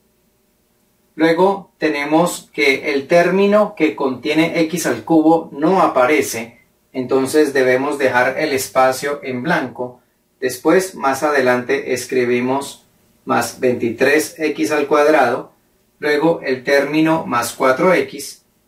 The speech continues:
el que corresponde al grado uno, y después más quince, o sea, el término independiente. Entonces, repetimos,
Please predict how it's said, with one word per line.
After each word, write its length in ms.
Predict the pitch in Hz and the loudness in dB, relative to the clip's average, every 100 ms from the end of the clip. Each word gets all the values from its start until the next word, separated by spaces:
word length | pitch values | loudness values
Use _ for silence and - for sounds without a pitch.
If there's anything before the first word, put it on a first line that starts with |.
| _ _ _ - | _ _ _ -10
el 140 | 131 | -6
que 140 | 135 | -4
corresponde 800 | - 127 120 - - 143 143 151 - | -2 -2 -2 -6 -2 -2 2 -2 0
al 240 | 131 117 | -4 -2
grado 400 | - - - - | 0 0 0 -2
uno, 480 | 185 147 120 117 - _ _ _ | -2 -2 -4 -8 -12 _ _ _
y 140 | 185 190 | 2 2
después 760 | 175 160 - 139 135 135 - | 2 -4 -4 0 0 0 -8
más 360 | 135 143 147 - | -4 -2 -2 -2
quince, 640 | 196 175 117 104 92 - _ _ _ - | 0 2 0 -6 -10 -14 _ _ _ 0
o 120 | 190 | 0
sea, 360 | 170 160 151 - | 2 2 2 -2
el 240 | 151 127 | -8 -6
término 560 | 147 143 135 151 143 135 | 2 2 2 -2 -4 -4
independiente. 1120 | 170 160 135 120 123 113 113 104 101 - - _ _ _ | -4 -2 0 -2 -4 -6 -6 -6 -8 -12 -14 _ _ _
Entonces, 680 | 156 202 185 - 127 - | -2 0 0 -2 -8 -10
repetimos, 760 | - 151 156 180 151 101 - | -6 -2 0 0 -2 -4 -10